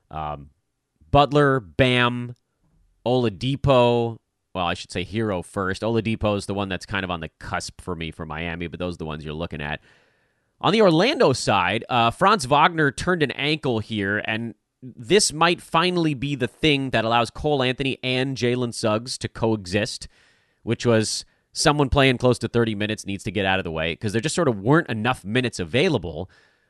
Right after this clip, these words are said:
for both Anthony and Suggs to play unless they were both having fantastic ball games. That was the only time we saw it happen, and that meant that, you know, Gary Harris,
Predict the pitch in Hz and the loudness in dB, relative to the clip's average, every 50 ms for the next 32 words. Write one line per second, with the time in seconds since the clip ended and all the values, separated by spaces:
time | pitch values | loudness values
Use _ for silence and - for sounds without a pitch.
0 | _ _ _ _ _ - 143 139 131 104 90 139 139 135 127 - - - _ _ | _ _ _ _ _ -2 0 0 0 4 4 6 6 6 4 0 -8 -20 _ _
1 | _ - 135 131 131 - 147 127 127 120 - - 135 131 135 143 143 123 - - | _ 2 2 2 2 2 0 0 0 -2 -2 -2 -2 0 2 2 0 0 -2 -2
2 | - 156 139 113 104 101 107 107 - - - - _ _ - - 131 123 117 113 | 2 4 4 4 4 2 -2 -4 -8 -10 -12 -14 _ _ -6 -2 0 0 2 2
3 | 113 113 117 113 107 - _ _ _ _ _ _ _ _ _ _ _ _ _ _ | 2 2 0 0 0 -4 _ _ _ _ _ _ _ _ _ _ _ _ _ _
4 | - - - 180 196 185 160 139 139 - - 160 170 202 220 214 - 196 175 156 | -10 -6 2 4 6 8 8 6 6 4 2 2 4 4 4 6 8 6 6 6
5 | - - 196 202 196 170 151 156 123 - - 131 123 117 - - 110 - 165 190 | 6 6 6 6 6 4 0 0 -4 -2 -2 0 0 0 -2 -6 -6 -2 -2 -2
6 | 185 175 - - 123 98 107 110 113 123 110 85 76 67 - - 170 180 143 139 | -2 -2 -4 -4 -4 0 4 4 4 4 4 0 -4 -4 -2 -2 0 0 0 -2
7 | - 180 196 208 202 180 139 - 147 135 135 127 117 - 117 101 98 87 92 92 | -2 -2 -2 2 0 0 0 2 0 0 0 -2 -4 -2 0 0 0 0 0 -2
8 | 95 - - 98 95 98 113 110 - 104 98 95 - 92 87 - - _ _ _ | -2 0 -2 -4 -4 -2 -4 -4 -4 -4 -6 -6 -2 -2 -4 -4 -4 _ _ _
9 | _ _ _ - 82 80 78 - 110 110 110 104 101 - 107 107 104 101 101 101 | _ _ _ -12 -10 -10 -8 -4 -4 -2 -2 -2 -4 -4 -6 -6 -4 -4 -6 -6
10 | - - - - | -6 -8 -8 -10